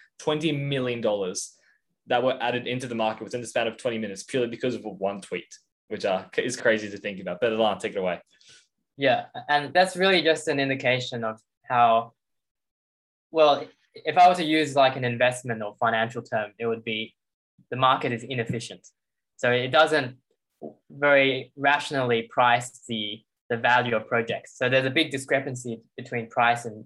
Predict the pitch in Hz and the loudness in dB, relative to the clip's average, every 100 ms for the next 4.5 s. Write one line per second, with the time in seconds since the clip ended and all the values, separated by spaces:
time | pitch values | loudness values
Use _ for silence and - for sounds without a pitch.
0 | - 113 113 90 98 - _ - 135 139 | 0 2 2 -2 -10 -10 _ -4 -2 2
1 | 147 143 135 135 117 127 127 127 123 135 | 4 4 2 2 2 0 0 -2 -4 -4
2 | 123 113 110 - 120 117 113 - _ _ | -2 -2 -4 0 2 2 -2 -12 _ _
3 | _ _ _ _ _ - 135 139 160 165 | _ _ _ _ _ -2 0 2 2 2
4 | 156 147 143 123 123 | 0 -2 0 -2 -6